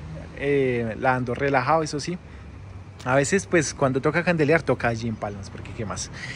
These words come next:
Ah, pues, a ver, placa más de muchas motos, mil. Y nada, véala, ahí está, ahí está. Es Barpilen cuatro cero uno, versión austriaca. Eh, qué moto tan chimba,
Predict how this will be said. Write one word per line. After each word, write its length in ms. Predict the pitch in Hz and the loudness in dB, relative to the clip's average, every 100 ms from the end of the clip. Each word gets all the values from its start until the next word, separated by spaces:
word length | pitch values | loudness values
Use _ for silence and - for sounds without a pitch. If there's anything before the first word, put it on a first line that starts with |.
| - | -4
Ah, 100 | 120 | -2
pues, 220 | 120 127 127 | 0 2 4
a 40 | |
ver, 140 | 127 | 4
placa 320 | - 135 127 131 | 4 2 2 2
más 220 | 135 127 | 0 2
de 280 | 135 135 123 - - - | 2 2 0 -8 -10 -6
muchas 300 | 135 139 131 | -2 0 0
motos, 320 | 131 - 123 | 0 0 0
mil. 240 | 175 180 - - - - | 0 0 -8 -12 -12 -6
Y 80 | 135 | 0
nada, 140 | 143 170 | 2 6
véala, 240 | 151 139 131 | 4 2 -2
ahí 140 | 131 | -2
está, 240 | 123 139 123 - - - - - | 0 0 0 -4 -10 -10 -10 -6
ahí 160 | 120 120 | -4 -2
está. 340 | 120 127 120 120 - - - - - - - | -2 0 0 -2 -6 -8 -8 -8 -8 -8 -2
Es 180 | 135 123 | 0 4
Barpilen 460 | 139 135 151 147 135 | 4 4 2 0 2
cuatro 280 | 147 131 | 2 2
cero 200 | 123 135 131 | 2 2 4
uno, 240 | 135 131 127 | 2 2 2
versión 320 | 127 127 120 | 0 0 0
austriaca. 500 | - 151 143 151 139 - - - - - | 2 6 6 4 -2 -6 -10 -10 -8 -4
Eh, 300 | 139 131 120 113 | 0 2 2 2
qué 140 | 143 | 4
moto 240 | 143 117 | 4 2
tan 160 | 117 135 | 0 2
chimba, 400 | - 175 160 | 2 2 2